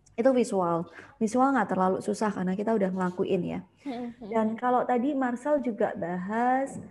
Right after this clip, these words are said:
Speaker 1: kamera,
Speaker 2: Hmm.
Speaker 1: kamera. Berapa banyak di pertemuan kita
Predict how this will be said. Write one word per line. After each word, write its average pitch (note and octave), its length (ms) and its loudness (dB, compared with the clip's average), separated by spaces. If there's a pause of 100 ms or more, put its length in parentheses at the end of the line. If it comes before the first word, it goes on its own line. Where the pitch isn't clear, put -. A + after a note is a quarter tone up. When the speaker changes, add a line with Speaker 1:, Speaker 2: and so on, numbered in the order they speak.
(280)
Speaker 1:
kamera, A3+ 680 0
Speaker 2:
Hmm. F3 60 -14 (140)
Speaker 1:
kamera. G3+ 460 -4 (1400)
Berapa C4 420 10
banyak A#3 500 4 (1300)
di C4 240 6 (880)
pertemuan C4+ 960 2
kita C4+ 560 0